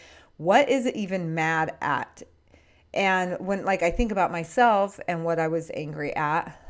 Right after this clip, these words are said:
I was just angry at everything. I was angry at all of the covid restrictions. I was angry that I couldn't be with my husband. I was angry that God wasn't helping me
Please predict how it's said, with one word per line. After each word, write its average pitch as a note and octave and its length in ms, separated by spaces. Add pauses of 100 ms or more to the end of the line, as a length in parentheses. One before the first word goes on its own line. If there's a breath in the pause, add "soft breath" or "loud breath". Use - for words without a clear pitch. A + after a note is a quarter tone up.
(120)
I G#3 100
was D4+ 100
just D#4+ 220
angry E3+ 360
at - 200 (140)
everything. F#3+ 1080 (520 loud breath)
I D#3+ 80
was D#3+ 180
angry E3+ 340
at - 280
all E3+ 200
of D3+ 100
the C#3 100
covid A#3 380
restrictions. F3+ 880
I D#3 80
was D3+ 220
angry E3+ 340
that D3+ 140
I D3 80
couldn't - 240
be D#3+ 80
with C#3 140
my C#3+ 100
husband. E3+ 640
I C3+ 80
was C#3+ 120
angry C#3+ 300
that - 180
God F#3 300
wasn't F3+ 280
helping E3+ 540
me F3 320